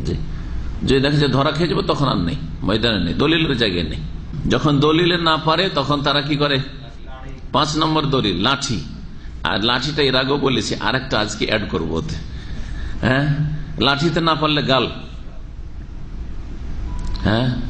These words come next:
কাফের, হ্যাঁ, গোস্তাখে রসুল, আর গাল মন্দ ইহুদিদের দালাল। হ্যাঁ, বোঝা গেছে? কারো পাঁচাটা দালাল, কারো পাঁচাটা গোলাম, হ্যাঁ,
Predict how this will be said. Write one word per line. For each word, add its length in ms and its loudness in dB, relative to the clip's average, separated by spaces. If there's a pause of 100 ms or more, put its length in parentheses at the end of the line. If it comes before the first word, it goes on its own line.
কাফের, 340 2 (1080)
হ্যাঁ, 320 2
গোস্তাখে 460 2
রসুল, 320 2 (840)
আর 200 2 (440)
গাল 200 4
মন্দ 200 4
ইহুদিদের 480 2
দালাল। 340 2 (320)
হ্যাঁ, 280 2 (560)
বোঝা 180 2
গেছে? 320 2 (760)
কারো 260 0
পাঁচাটা 360 0
দালাল, 400 2 (280)
কারো 200 0
পাঁচাটা 340 2
গোলাম, 560 2 (380)
হ্যাঁ, 400 2